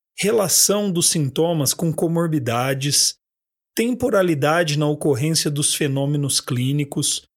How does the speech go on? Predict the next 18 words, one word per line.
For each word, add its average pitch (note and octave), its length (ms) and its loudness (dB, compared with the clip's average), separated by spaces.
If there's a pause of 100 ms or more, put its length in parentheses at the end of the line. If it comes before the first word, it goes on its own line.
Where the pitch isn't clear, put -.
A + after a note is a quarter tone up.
(320)
progressão G#3 800 2
da F#3 120 2
doença, C#3 840 0 (340)
resposta G3+ 760 0
a F#3 40 0
tratamentos D#3+ 720 -2
prévios, C3+ 840 -2 (380)
capacidade F#3 680 0
de E3 120 0
adaptação, D#3 920 0
resiliência, D3 1080 0
sensibilidade E3 880 0
a E3+ 40 2
estressores, D3 960 0 (340)
entre A#3+ 380 0
outras F#3 400 2
características E3+ 960 -2
clínicas, D#3+ 720 -2